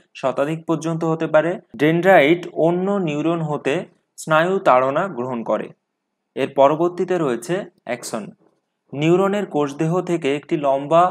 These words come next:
স্নায়ুতন্ত্র পরবর্তী নিউরনের ডেনড্রাইটের সাথে যুক্ত থাকে, তাকে অ্যাকশন বলে। একটি নিউরনে একটি মাত্র অ্যাকশন থাকে। অ্যাকশনের চারিদিকের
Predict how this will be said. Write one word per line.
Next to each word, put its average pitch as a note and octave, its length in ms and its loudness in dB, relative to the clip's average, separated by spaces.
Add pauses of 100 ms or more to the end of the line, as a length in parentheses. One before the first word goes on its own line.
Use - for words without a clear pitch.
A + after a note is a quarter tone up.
(440)
স্নায়ুতন্ত্র F3+ 720 0 (120)
পরবর্তী D3+ 560 -2
নিউরনের D#3 560 -4 (360)
ডেনড্রাইটের D#3+ 640 0
সাথে C#3+ 340 -6
যুক্ত A#2+ 260 -8
থাকে, C#3 360 -4 (340)
তাকে B2+ 320 -2
অ্যাকশন B2 460 -2
বলে। G#2+ 220 -6 (560)
একটি D#3+ 380 -2
নিউরনে C#3 640 -2
একটি C#3 320 -6
মাত্র C#3+ 320 -4
অ্যাকশন B2 380 -2
থাকে। A2 260 -6 (400)
অ্যাকশনের E3+ 460 -2
চারিদিকের D3+ 520 2